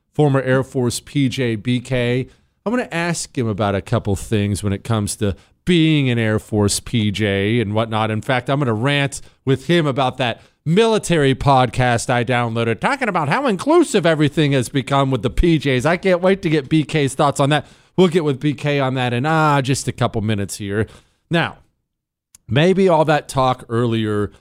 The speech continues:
the talk we had at the very beginning about Biden and the daughter and the diary, maybe that has you feeling a bit icky. I feel a bit icky.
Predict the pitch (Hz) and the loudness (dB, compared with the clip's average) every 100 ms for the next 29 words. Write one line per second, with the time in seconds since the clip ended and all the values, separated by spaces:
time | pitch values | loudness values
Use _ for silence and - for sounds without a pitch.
0 | - 135 202 208 175 156 151 123 113 120 | -6 -2 0 0 2 2 2 0 2 2
1 | 113 101 117 110 101 98 104 - 117 113 | 2 0 -2 -2 -2 -4 -6 -2 0 0
2 | 110 107 104 104 95 85 85 85 82 120 | 0 -4 -8 -10 -12 -12 -16 -8 0 2
3 | 117 110 113 110 92 85 117 120 113 104 | 4 4 4 4 2 0 0 2 0 -2
4 | 104 95 _ _ _ _ _ - 127 147 | -4 -8 _ _ _ _ _ -8 -4 -2
5 | 151 156 143 143 117 135 - 127 123 117 | -2 -2 -2 -4 -2 -2 0 0 2 2
6 | 104 104 - - 80 - _ _ _ _ | 0 -4 -6 -12 -14 -20 _ _ _ _
7 | _ _ _ _ - 127 127 127 113 101 | _ _ _ _ -6 -6 -4 -4 -4 -2
8 | 113 107 - - - | -4 -4 -8 -12 -20